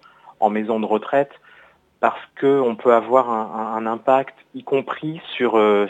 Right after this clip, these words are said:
certains résidents qui peuvent avoir du mal, euh, parfois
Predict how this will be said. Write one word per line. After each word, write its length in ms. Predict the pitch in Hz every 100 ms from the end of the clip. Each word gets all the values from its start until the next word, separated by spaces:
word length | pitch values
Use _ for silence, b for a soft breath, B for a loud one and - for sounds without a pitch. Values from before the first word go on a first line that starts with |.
| -
certains 260 | - 120
résidents 600 | 107 110 101 110 131 131 B B B B _
qui 120 | -
peuvent 220 | - 131 127
avoir 420 | 113 123 120 117
du 200 | 98 110
mal, 360 | 120 131 127
euh, 260 | 113 104 101
parfois 480 | 98 101 - 113